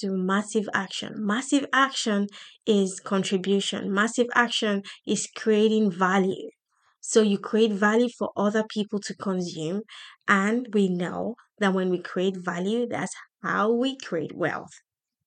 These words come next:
So we've been going through a series. So I created what I call the twelve steps, um, that empowered wealthy women know.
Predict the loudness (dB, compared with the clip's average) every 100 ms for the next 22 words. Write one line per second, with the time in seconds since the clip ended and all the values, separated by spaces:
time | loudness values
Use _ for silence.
0 | _ _ _ _ -4 0 2 0 -8 -20
1 | -20 -18 -16 -16 -18 -18 -6 6 6 8
2 | 6 6 0 4 8 10 10 8 10 10
3 | 10 6 0 4 6 6 0 -2 -2 4
4 | 6 4 0 -10 -20 -14 -2 0 2 6
5 | 8 8 6 2 2 2 2 2 0 2
6 | 2 0 0 0 -2 -4 0 0 -2 -2
7 | 2 2 2 -6 -12 -12 -20 -20 -20 -14
8 | -4 -2 0 -4 -6 -4 -4 -4 _ _
9 | _ _ -4 -2 0 4 4 2 4 4
10 | 4 2 4 4 4 2 0 -4 -10